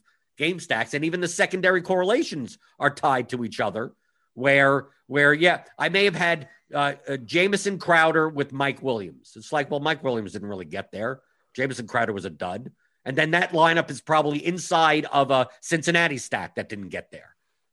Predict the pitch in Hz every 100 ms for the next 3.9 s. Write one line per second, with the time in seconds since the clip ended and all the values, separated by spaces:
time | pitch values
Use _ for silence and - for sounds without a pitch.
0 | _ 139 139 175 175 160 160 151 156 156
1 | 135 123 123 120 - - - 113 104 -
2 | _ - _ _ _ _ _ - 180 240
3 | 381 233 - 370 254 107 107 85